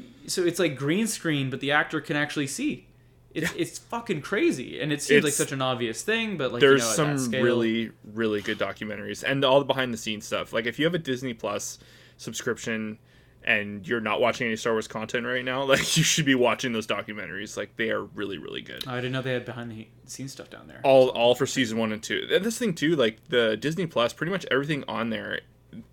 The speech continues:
Speaker 2: if you dig a little deeper when you're on s-, like, a show or a movie's page, they just have, like, <laughs> sometimes hours of content extra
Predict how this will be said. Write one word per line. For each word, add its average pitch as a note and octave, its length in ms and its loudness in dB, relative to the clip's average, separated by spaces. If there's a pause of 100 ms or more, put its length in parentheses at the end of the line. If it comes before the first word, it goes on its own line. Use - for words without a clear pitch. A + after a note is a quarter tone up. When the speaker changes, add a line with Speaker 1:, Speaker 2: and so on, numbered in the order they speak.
(280)
Speaker 2:
if C3 180 0
you D3 140 -4
dig C3 180 4
a F3+ 60 2
little D#3 220 0
deeper A2+ 380 -2
when A2 200 -4
you're A2+ 180 -4
on G#2+ 560 -8
s-, - 160 -10 (140)
like, A#2 140 -2
a G#2 60 -4
show G#2+ 300 0
or A2+ 160 2
a G2+ 40 -8
movie's G#2+ 320 -6
page, A#2+ 440 -4 (420)
they A2 260 0
just D#3+ 180 0
have, B2 420 2 (460)
like, G#2+ 280 -4 (120)
<laughs> - 160 -20
sometimes D#3 580 6
hours A#2 340 2
of A2 120 -10
content G#2+ 480 -6
extra G#2 440 -6